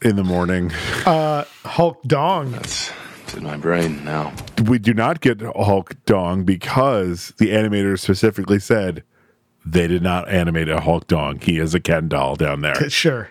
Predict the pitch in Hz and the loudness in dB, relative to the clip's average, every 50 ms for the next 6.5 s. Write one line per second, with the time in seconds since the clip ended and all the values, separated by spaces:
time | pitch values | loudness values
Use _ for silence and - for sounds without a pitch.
0 | - - - - - 127 107 98 - - _ _ - 156 139 139 - 147 139 156 | -16 -12 -6 -4 -2 -2 -2 -6 -8 -12 _ _ 0 0 0 2 0 2 2 2
1 | 151 127 - 151 143 123 120 120 101 101 101 - - 92 85 - 95 87 - 95 | 2 2 0 0 2 2 2 2 2 2 2 0 0 0 0 0 -2 0 0 -2
2 | 80 - - - - 214 196 - 85 - - _ _ 233 196 202 240 233 247 240 | -2 0 2 4 4 4 4 2 -2 -6 -12 _ _ -2 0 2 2 2 2 2
3 | - 214 233 240 233 - - 190 180 175 160 160 165 165 - - 185 196 214 202 | 2 2 2 2 2 2 0 0 0 0 0 0 0 -2 0 0 0 2 2 0
4 | 180 143 143 180 170 160 139 156 147 143 175 160 156 147 139 131 131 - - - | 0 2 2 0 0 0 0 -2 -2 0 0 0 2 0 0 -4 -6 -10 -12 -14
5 | - - - 151 143 135 131 131 127 120 - - _ _ _ _ - 170 165 180 | -6 -2 0 0 2 2 0 -2 -4 -4 -6 -12 _ _ _ _ 2 2 4 4
6 | 185 - 202 202 185 175 143 185 170 - | 4 2 2 2 2 0 0 -2 -2 -4